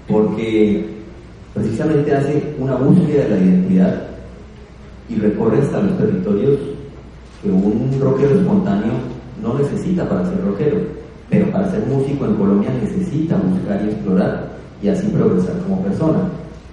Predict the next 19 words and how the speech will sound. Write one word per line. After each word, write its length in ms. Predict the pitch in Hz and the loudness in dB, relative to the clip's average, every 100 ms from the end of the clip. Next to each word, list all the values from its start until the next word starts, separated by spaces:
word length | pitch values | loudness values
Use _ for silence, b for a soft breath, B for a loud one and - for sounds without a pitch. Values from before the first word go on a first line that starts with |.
| - | -8
Dirán 280 | 101 98 110 | -2 0 2
ustedes, 580 | 107 117 113 110 110 - - - | 2 4 6 6 4 0 -6 -6
¿qué 160 | 117 - | -4 0
influencias 380 | 139 135 135 | 0 2 0
son 120 | - 131 | -2 -4
las 120 | 131 | -2
influencias 440 | 131 - 185 117 | -2 0 0 0
más 140 | - 123 | -4 -4
grandes 320 | 120 120 120 113 | -2 -2 -2 -2
de 40 | |
este 180 | 110 - | -4 -2
libro? 280 | - - - - 98 | 2 2 2 0 2
Lucho 280 | 104 - 110 | 2 4 4
Bermúdez 460 | - 180 107 107 | 4 4 4 2
aparece 380 | - - 180 - | 0 -4 -4 -4
como 160 | - 185 | -2 2
una 100 | 208 | 2
figura 360 | - 185 - - | 2 0 0 -2
tutelar. 520 | 90 - - - - | -4 -4 -4 -4 -6